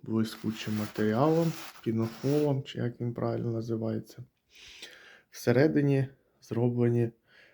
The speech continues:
ось такі піддончики, <clears throat> оббиті плівкою,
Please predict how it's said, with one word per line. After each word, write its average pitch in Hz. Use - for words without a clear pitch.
ось 117
такі 120
піддончики, 139
<clears throat> 180
оббиті 110
плівкою, 143